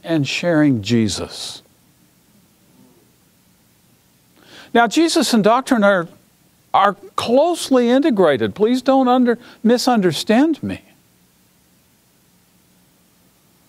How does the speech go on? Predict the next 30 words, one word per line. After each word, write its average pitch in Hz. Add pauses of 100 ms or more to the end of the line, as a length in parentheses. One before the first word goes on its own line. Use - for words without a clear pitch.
(460)
But 202
sometimes, 240 (580)
and 147
I've 202
seen 226
this 185
happen, 185 (1300)
especially 185
now 175
as 156
I 160
go 165
and 131 (840)
visit 165
classes 151
that 143
other 175
people 143
are 127
doing, 127
and 131
they 127
try 160
to 160
have 160
a 147
little 139
devotional, 143
and 139
somebody 170